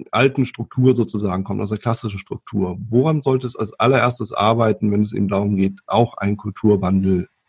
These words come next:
ja, hinzubekommen, zu beginnen?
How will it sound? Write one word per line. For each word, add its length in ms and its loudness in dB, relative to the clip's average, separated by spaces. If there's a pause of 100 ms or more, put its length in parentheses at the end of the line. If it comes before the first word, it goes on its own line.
(580)
ja, 200 -10 (100)
hinzubekommen, 640 -2 (800)
zu 140 -14
beginnen? 400 0